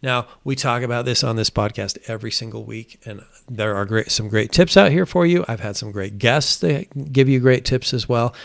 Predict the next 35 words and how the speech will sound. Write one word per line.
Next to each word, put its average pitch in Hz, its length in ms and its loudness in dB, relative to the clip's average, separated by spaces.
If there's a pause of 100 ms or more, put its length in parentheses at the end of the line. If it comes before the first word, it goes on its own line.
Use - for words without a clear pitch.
(260)
If 165 300 -2
you 190 160 4
need 175 240 2
more 156 220 2
help, 117 340 0
go 139 180 6
to 160 320 2
Love 123 300 2
Monday 113 360 0
Like 110 220 2
Friday 107 400 0
dot 104 220 0
com. 98 320 -4
I 98 140 -8
have 120 440 -4
some 110 260 -6
great 113 600 -2 (340)
resources 117 600 0
for - 120 -8
you. 101 260 -6 (440)
Some 160 500 4
are 131 180 2
paid 151 380 4
resources, 135 640 2
some 127 300 0
are 127 160 0
free 156 280 0
resources, 117 540 0
but - 160 -10
the 135 60 -4
paid 185 320 2
resources 156 560 0
are 143 40 -2
so 185 240 4
cheap. - 440 4